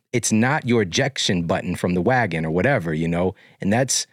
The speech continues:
I think it's so healing to even hear something like that and to get it kind of in our conscious awareness, because it's something that's going on in the back,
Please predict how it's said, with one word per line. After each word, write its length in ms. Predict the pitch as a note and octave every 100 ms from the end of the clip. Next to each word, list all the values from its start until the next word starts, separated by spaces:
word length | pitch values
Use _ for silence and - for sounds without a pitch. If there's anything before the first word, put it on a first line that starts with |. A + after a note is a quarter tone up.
| _ _
I 100 | A2
think 220 | - E3
it's 120 | D3+
so 220 | - C#3 C3
healing 400 | G2+ C3 C#3+ C#3
to 100 | A2+
even 140 | F#2
hear 200 | D#2 G2+
something 280 | A2+ C3 C3
like 160 | C3 C3
that 260 | C3+ C3+ -
and 160 | G#2 F2+
to 120 | G2
get 260 | D#2+ G#2+
it 160 | A2+ -
kind 200 | A2 G#2
of 40 |
in 80 | G2
our 80 | E2
conscious 440 | - G2+ G#2 G#2+ G2
awareness, 600 | F2 F#2 A2+ C#3+ - - _ _ _ _
because 400 | A2 G2+ A#2+ A2
it's 100 | G2+
something 220 | D3 C#3 B2+
that's 100 | G2+
going 220 | G#2 G2
on 60 | F#2
in 40 |
the 60 | E2+
back, 260 | F#2 -